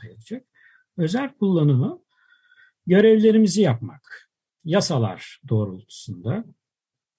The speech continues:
gö-, yasalara saygılı bir, e, e, hayatı, yani toplum düzeninin bozulmaması gerekiyor.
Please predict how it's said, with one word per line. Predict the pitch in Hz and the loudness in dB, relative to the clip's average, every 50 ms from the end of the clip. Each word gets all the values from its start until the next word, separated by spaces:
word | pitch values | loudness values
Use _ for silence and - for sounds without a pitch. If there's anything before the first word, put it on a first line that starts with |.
| _ _ _ _ - | _ _ _ _ -20
gö-, | - - 175 147 147 147 170 175 147 123 117 _ _ _ _ _ _ _ _ _ _ _ _ _ _ _ - | -14 -8 -2 2 2 2 2 0 -4 -8 -8 _ _ _ _ _ _ _ _ _ _ _ _ _ _ _ -6
yasalara | - 151 147 143 - 143 120 120 117 117 135 | -2 0 0 0 0 -2 0 0 0 -2 -2
saygılı | - - 143 143 131 123 113 131 139 175 147 | -4 -4 -2 0 0 2 2 2 2 2 0
bir, | 135 143 139 - - - | 0 -2 -4 -6 -18 -14
e, | 180 120 107 104 95 90 92 95 107 104 104 | -8 -8 -8 -8 -8 -12 -18 -16 -16 -12 -12
e, | 107 95 90 87 _ | -14 -14 -16 -20 _
hayatı, | _ _ - - - 131 131 131 123 123 117 - 139 117 113 - _ - | _ _ -18 -6 0 2 2 4 4 2 2 2 0 0 0 -2 _ -12
yani | 135 113 - - - | -12 -12 -12 -4 0
toplum | 196 202 - - 254 247 233 | 0 0 0 0 0 0 2
düzeninin | 190 156 156 190 185 208 254 247 190 | 2 2 0 0 2 2 2 2 4
bozulmaması | - 147 139 151 202 175 139 113 95 90 90 - - 117 | 4 4 2 2 0 0 0 0 -2 -4 -8 -14 -14 -14
gerekiyor. | - - _ _ _ _ _ _ _ | -16 -20 _ _ _ _ _ _ _